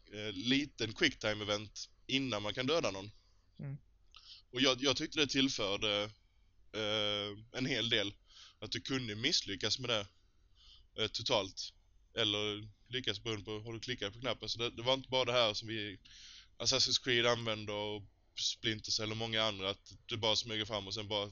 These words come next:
Speaker 1: smashar du en knapp och sen lyckas du.
Speaker 2: Nej.
Speaker 1: Utan det var lite mer, eh,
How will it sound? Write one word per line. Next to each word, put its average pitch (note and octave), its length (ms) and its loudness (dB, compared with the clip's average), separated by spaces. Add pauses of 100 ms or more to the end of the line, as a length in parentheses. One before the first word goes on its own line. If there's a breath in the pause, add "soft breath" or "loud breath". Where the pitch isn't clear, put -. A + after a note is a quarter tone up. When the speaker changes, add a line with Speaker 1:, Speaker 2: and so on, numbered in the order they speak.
(120)
Speaker 1:
smashar - 800 0
du G2+ 100 -4
en G#2 80 -4
knapp G#2 280 0
och G2 100 -4
sen G#2 140 -4
lyckas G#2+ 360 0
du. F2+ 80 -10 (760 soft breath)
Speaker 2:
Nej. C#3 140 -4
Speaker 1:
Utan G#2 380 -6
det A#2 80 -6
var A#2+ 100 0
lite A#2 240 -4
mer, G#2 500 2
eh, G2+ 80 -6